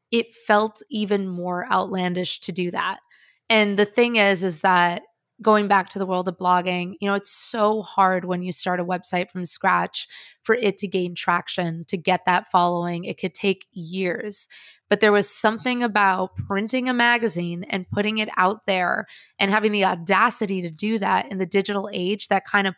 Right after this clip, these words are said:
pulled Unearthed Women to the front of the line. And the mentality was always that if the magazine succeeds,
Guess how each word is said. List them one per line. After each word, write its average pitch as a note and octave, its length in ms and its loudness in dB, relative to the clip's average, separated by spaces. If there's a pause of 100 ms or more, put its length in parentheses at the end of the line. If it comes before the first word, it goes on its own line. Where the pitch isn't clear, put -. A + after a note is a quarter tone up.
(100)
pulled G#3+ 400 -4
Unearthed F#3+ 320 -2
Women F3+ 260 -4
to F#3 80 -8
the F3+ 100 -4
front F3+ 260 0
of E3+ 100 -8
the F3 100 -8
line. F#3 460 -6 (440)
And G#3 140 2
the G#3+ 40 4
mentality G#3 1000 0
was F#3+ 160 -2
always G3+ 720 0 (260)
that G3 120 2
if G3 140 -2
the G3 80 -2
magazine G#3 540 0
succeeds, A3 720 -4